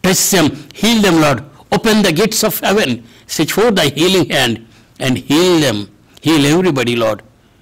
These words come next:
And we pray for the government, Lord. Give them the right mind to lead the nation according to thy will.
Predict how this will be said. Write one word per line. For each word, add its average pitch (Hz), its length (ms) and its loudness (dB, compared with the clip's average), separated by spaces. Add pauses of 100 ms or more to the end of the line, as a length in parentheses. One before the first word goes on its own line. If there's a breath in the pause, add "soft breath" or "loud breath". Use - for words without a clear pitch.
(400 loud breath)
And 143 180 2
we 139 100 4
pray 160 180 0
for 170 160 0
the 160 140 2
government, 175 440 2
Lord. 185 240 2 (880 soft breath)
Give 175 160 2
them 175 140 4
the 175 120 4
right 175 260 2
mind 175 440 0 (440 soft breath)
to 143 60 0
lead 170 280 2
the 165 80 2
nation 147 600 2 (520 loud breath)
according 147 360 0
to 135 100 2
thy 147 240 2
will. 139 300 0